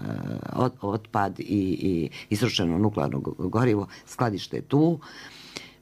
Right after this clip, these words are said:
Međutim, vidjet ćemo kakav će biti ishod sastanka između Hrvatske i Slovenije, da li će to biti skladište zajedničko u Vrbinama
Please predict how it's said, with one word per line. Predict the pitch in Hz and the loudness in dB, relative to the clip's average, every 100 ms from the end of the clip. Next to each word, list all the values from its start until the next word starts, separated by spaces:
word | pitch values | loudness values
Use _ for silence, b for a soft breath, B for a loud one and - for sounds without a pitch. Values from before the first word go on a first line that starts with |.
| - | 2
Međutim, | 120 117 117 131 113 | 2 4 2 4 2
vidjet | 113 107 | 2 2
ćemo | 101 104 | 0 0
kakav | 113 110 107 | -2 -2 -2
će | 82 | 0
biti | 80 - 87 | 0 0 0
ishod | 87 - - | -2 -2 -2
sastanka | 104 117 - 139 131 120 | 0 0 0 0 0 -2
između | 110 110 - | -2 -2 -2
Hrvatske | 113 113 107 - | 0 0 0 -2
i | 107 | -2
Slovenije, | - 107 110 95 | 0 2 2 2
da | 90 104 | 0 0
li | 78 | 0
će | - - | -4 -2
to | 107 | 0
biti | 80 95 | 2 -2
skladište | - 110 90 78 - | -2 -2 0 -2 -2
zajedničko | 85 113 92 62 69 - - | -2 0 0 -2 -6 -6 -2
u | 62 62 | -2 -2
Vrbinama | 107 143 160 143 | 0 2 2 2